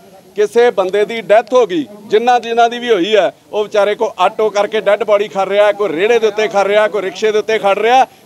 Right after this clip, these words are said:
ਮਤਲਬ ਇੰਨਾ system ਨਹੀਂ ਇਹਨਾਂ ਕੋਲ ਹੈਗਾ ਕਿ ਉਹਦੀਆਂ ਡੈੱਡ ਬਾਡੀ ਵੀ ਉਹਨਾਂ ਦੇ ਘਰ ਤੱਕ ਪਹੁੰਚਾ ਸਕੀਏ। ਜੇ postmortem ਕਰਾਉਣਾ ਤੇ ਹੁਣ ਮੈਨੂੰ ਪਤਾ ਲੱਗਣ ਡਿਆ ਜੀ, ਇਹਨਾਂ ਨੂੰ ਪਰਚੀਆਂ ਫੜਾਉਣ ਡਏ ਨੇ, ਕਟਰ ਚਾਹੀਦੇ ਨੇ, gloves ਚਾਹੀਦੇ ਨੇ, ਫਲਾਣਾ ਚਾਹੀਦਾ। ਉਹ ਕਿੱਥੇ ਪਰਚੀ ਲਿਆ ਕੇ ਦਿਓ ਜੀ, ਇੱਕ ਮਿੰਟ ਮੈਨੂੰ।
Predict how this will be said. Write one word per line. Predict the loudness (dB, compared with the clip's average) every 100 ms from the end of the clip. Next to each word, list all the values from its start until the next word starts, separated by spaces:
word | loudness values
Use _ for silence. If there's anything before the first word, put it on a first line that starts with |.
| -6
ਮਤਲਬ | -4 -4 0
ਇੰਨਾ | 0 2 0
system | 0 -4 -6 -4 -4
ਨਹੀਂ | -2 -2
ਇਹਨਾਂ | 0 -2
ਕੋਲ | 0 0
ਹੈਗਾ | 2 2 0
ਕਿ | -2 -6
ਉਹਦੀਆਂ | -6 -4 -4
ਡੈੱਡ | -2 -4 -4
ਬਾਡੀ | 0 0 0
ਵੀ | -4
ਉਹਨਾਂ | -4 -6
ਦੇ | -6
ਘਰ | -2 -2
ਤੱਕ | -2 -10
ਪਹੁੰਚਾ | -10 -4 -2
ਸਕੀਏ। | -2 -6 -2 -2 -4 -14 _
ਜੇ | -4
postmortem | -4 0 0 0 0 0 -2
ਕਰਾਉਣਾ | -4 -4 -2
ਤੇ | -4
ਹੁਣ | -6 -6
ਮੈਨੂੰ | -4 -4
ਪਤਾ | -2 -2
ਲੱਗਣ | -2 -4
ਡਿਆ | -4 -4
ਜੀ, | -4
ਇਹਨਾਂ | -6 -6
ਨੂੰ | -6
ਪਰਚੀਆਂ | -8 -6 -8
ਫੜਾਉਣ | -4 -4 -2
ਡਏ | -4
ਨੇ, | -4
ਕਟਰ | -4 -6 -6
ਚਾਹੀਦੇ | -4 -4 -4 -4
ਨੇ, | -4
gloves | -2 -2 -2 -2
ਚਾਹੀਦੇ | -4 -2 -4
ਨੇ, | -4
ਫਲਾਣਾ | -4 -4 -4 -2
ਚਾਹੀਦਾ। | -4 -2 -2 -2 _ -8
ਉਹ | -6
ਕਿੱਥੇ | -6 -4 -2
ਪਰਚੀ | -2 -4 -2
ਲਿਆ | 0 0
ਕੇ | -2
ਦਿਓ | -2 -2
ਜੀ, | -4
ਇੱਕ | -4
ਮਿੰਟ | -4
ਮੈਨੂੰ। | -2 -4